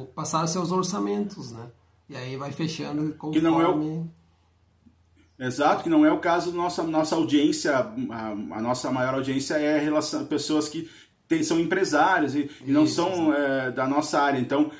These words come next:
Speaker 2: são pessoas que vão, que pre-, não vão f-, ser atendidos por esses trabalhos. E aí acham aquelas propagandas assim, ganhe tanto fa-, dando, é, transcrevendo texto, é,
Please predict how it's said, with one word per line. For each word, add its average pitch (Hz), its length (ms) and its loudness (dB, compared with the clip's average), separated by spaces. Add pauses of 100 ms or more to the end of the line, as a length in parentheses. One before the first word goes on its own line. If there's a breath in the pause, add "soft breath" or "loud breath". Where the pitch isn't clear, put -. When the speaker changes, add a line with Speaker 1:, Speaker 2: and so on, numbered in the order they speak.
(100)
Speaker 2:
são 147 160 -2
pessoas 156 360 0
que - 100 -6
vão, 165 180 0 (380)
que 170 80 -6
pre-, 170 200 0
não 170 220 -2
vão 175 200 2
f-, - 280 -8
ser 160 300 0
atendidos 147 480 0
por 143 140 -4
esses - 200 -4
trabalhos. 104 460 -4 (260 loud breath)
E 147 80 2
aí 208 360 2
acham 208 420 4
aquelas 190 380 0
propagandas 165 560 -2
assim, 147 360 -2
ganhe 185 380 -2
tanto 240 480 -4
fa-, 214 240 -4
dando, 202 600 0 (260 loud breath)
é, 151 200 0
transcrevendo 233 1080 0 (140)
texto, 127 680 2 (260 loud breath)
é, 143 920 4